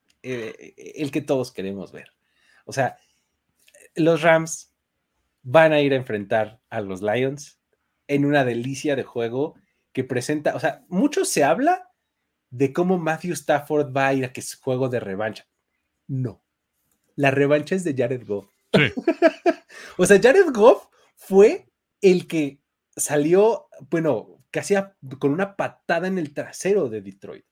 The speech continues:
Speaker 1: O sea, si alguien tiene razones para vengarse,
Speaker 2: De Los
Speaker 1: ese
Speaker 2: Ángeles.
Speaker 1: es Jared Goff.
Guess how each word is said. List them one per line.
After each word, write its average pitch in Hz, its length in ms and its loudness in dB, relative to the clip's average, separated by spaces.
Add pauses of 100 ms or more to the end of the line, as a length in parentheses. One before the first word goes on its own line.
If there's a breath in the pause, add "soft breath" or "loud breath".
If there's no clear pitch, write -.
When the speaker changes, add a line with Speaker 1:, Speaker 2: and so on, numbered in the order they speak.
(260)
Speaker 1:
O 127 60 -16
sea, 139 120 -8
si 180 160 -2
alguien 302 320 0
tiene 247 220 -4
razones 220 580 -6
para 120 280 -4
vengarse, 104 580 -8 (240)
Speaker 2:
De 101 220 -10
Los 92 80 -2
Speaker 1:
ese 190 100 2 (160)
Speaker 2:
Ángeles. 196 140 -4
Speaker 1:
es 156 40 -10
Jared 175 280 -6
Goff. 143 260 -2